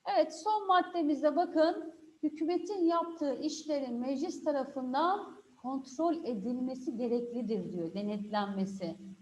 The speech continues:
Ceyhan'ı da söyleyebiliriz. Denizli'ye bakalım arkadaşlar. Milli mücadelenin gerekçesi belirtilmiştir.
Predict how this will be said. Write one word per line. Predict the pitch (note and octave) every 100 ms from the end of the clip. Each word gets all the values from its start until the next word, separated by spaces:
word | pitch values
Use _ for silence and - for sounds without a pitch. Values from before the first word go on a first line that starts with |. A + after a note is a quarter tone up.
| -
Ceyhan'ı | E4+ F#4 D#4+ C#4 A#3+
da | C#4
söyleyebiliriz. | A#3 G3+ F#3+ F#3 F3+ F3 E3 G#3+ E4 - - - _ _ _ _ _ _ _ _ _ _
Denizli'ye | F4+ G#4+ - G#4 G4 C#4+
bakalım | C4+ C4+ B3 A#3+
arkadaşlar. | A#3 A#3 A#3 A#3 A#3 F4+ F#4+ G#4+ - - -
Milli | D4+ F#4 F4+ E4 C4+
mücadelenin | C#4 D4 D#4+ D4 B3+ A#3+ A3 G#3+ G3
gerekçesi | B3+ E4 E4+ - C4 - D4+
belirtilmiştir. | B3+ A#3 A#3 A3 G#3 G#3 G#3 - E3 - - -